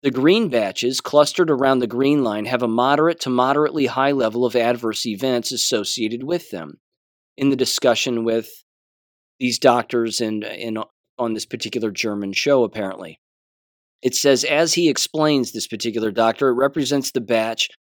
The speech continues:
that was used the most in Denmark, with somewhat over eight hundred thousand doses having been administered.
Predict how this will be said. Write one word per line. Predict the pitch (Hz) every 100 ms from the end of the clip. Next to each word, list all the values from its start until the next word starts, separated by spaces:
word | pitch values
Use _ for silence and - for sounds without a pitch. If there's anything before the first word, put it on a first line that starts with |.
| _ 139
that | 139
was | 135 104
used | 135 196 165 120
the | 135
most | 143 156 113 -
in | 143 127 123
Denmark, | 143 156 98 78 - _ _ _ _ _ _ _ _
with | 120 139 135 - -
somewhat | - 165 180 135 131 -
over | 143 131 123
eight | 147 151
hundred | 147 143 143 -
thousand | 131 127 123 117
doses | 113 127 131 110 107
having | 127 123 131 113
been | 107 107
administered. | 120 135 160 135 - 69